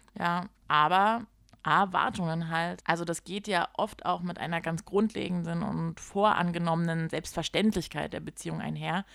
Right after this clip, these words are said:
Also Familie bedeutet für viele einfach ganz unausgesprochen, dass man da zu sein hat. Und zwar so, wie es verlangt wird. Und auch, dass die familiären Beziehungen die wichtigsten zu sein haben. Also wie wir es schon gesagt haben,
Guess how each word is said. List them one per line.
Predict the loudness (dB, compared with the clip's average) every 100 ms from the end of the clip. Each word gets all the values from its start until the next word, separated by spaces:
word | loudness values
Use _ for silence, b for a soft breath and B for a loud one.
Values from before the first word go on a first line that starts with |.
| B B B
Also | 0 0
Familie | -2 -4 0 2 4 2
bedeutet | 0 -4 0 -2 -2
für | -10
viele | -12 -6 -2
einfach | -2 -2 0 -2 -2 B B
ganz | 0 0 0
unausgesprochen, | 0 4 2 2 -12 -2 -2 0 -4 -4 _
dass | -8
man | -4 -2
da | 2 2 2
zu | -6
sein | -6 -6 -2
hat. | -4 -4 B B B
Und | -8
zwar | -2 -2
so, | 0 0 2 -2 B B
wie | -8
es | 2
verlangt | 2 4 2 0 -2
wird. | -4 -4 -8 B B B
Und | -4 2
auch, | 2
dass | 2 -6 -6
die | -8 -6
familiären | -4 -4 -4 -2 0
Beziehungen | 0 -2 -8 -6 -4 -4 -4 -6 -8
die | -8
wichtigsten | -4 -4 -4 -10 -10 -10 -8 -8 -10
zu | -12 -4
sein | -2 0 0
haben. | 0 0 0 0
Also | 0 0 0 0 -2 B B B
wie | -2
wir | 0
es | 0
schon | -2
gesagt | -2 2 0 0
haben, | -8 -6 -8